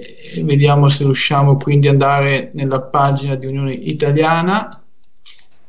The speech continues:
Eh, non abbiamo purtroppo le possibilità di avere microfoni super direzionali, quindi questo è.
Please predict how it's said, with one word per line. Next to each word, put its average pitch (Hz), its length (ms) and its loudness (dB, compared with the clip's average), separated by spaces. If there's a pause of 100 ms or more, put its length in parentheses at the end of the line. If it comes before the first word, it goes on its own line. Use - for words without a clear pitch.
(120)
Eh, 143 1000 -4
non 143 160 -2
abbiamo 151 300 4
purtroppo 151 360 2
le 147 100 2
possibilità 147 540 -2
di 143 80 -2
avere 147 240 -2
microfoni 143 760 -4
super 151 380 -2
direzionali, 135 520 -2
quindi 175 260 2
questo 170 380 0
è. 113 120 -4